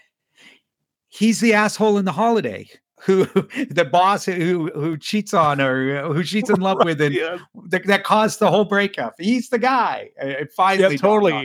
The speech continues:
Speaker 1: me.
Speaker 2: I mean, in the sixties, you know, the Westerns, you know, you had the good, the bad, and the ugly. You know, he always
Speaker 1: Yeah.
Speaker 2: played these,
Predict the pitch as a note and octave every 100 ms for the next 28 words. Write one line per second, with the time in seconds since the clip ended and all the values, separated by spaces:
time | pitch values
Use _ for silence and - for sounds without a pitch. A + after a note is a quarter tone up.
0 | A#2 C3+ F3+ E3 C#3 _ _ _ _ G3
1 | F3 D3+ G#3+ F#3+ F#3+ D3 D3+ C3+ C3+ E3+
2 | - D3 A#2+ C#3+ C#3 B2+ C#3+ C#3+ B2 A#2
3 | D#3+ C#3 C3+ D3 D3 C#3+ C#3 D3+ C#3+ A#2
4 | A#2+ A#2+ C3+ D3+ D3+ D3 D3+ C3 B2 G#2